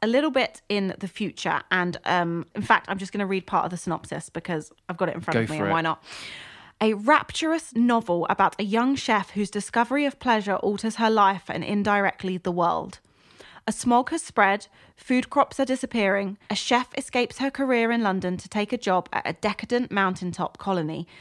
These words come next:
Speaker 1: seemingly free of the world's troubles. There, her enigmatic employer and his visionary daughter have built a lush new life for the global elite, one that reawakens the chef to the pleasures of taste, touch, and her own body.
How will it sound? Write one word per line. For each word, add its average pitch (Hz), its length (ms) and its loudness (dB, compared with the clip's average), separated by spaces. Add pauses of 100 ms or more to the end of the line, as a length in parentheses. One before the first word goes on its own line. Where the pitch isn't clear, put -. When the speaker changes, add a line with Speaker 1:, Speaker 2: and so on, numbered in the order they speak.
(100)
Speaker 1:
seemingly 247 560 0
free 185 420 0
of - 120 -4
the 190 80 -2
world's 175 380 2
troubles. 175 520 -6 (360)
There, 208 380 6
her 196 240 -6 (100)
enigmatic 247 720 -2
employer 196 580 0
and 190 100 -2
his 185 140 -4
visionary 214 580 2
daughter 180 500 -2 (280)
have 196 140 -6
built 208 200 4
a 190 60 6
lush 214 440 2
new 226 180 4
life 190 380 2
for - 80 -8
the 180 100 -4
global 185 480 0
elite, 170 440 -4 (540)
one 214 260 6
that 220 140 4
reawakens 220 680 0
the 226 100 -4
chef 185 420 0
to - 80 -6
the 180 100 -8
pleasures 196 440 0
of - 140 -8
taste, 220 500 -4
touch, - 400 0
and 190 140 0
her 185 160 0
own 185 240 0
body. 165 400 -4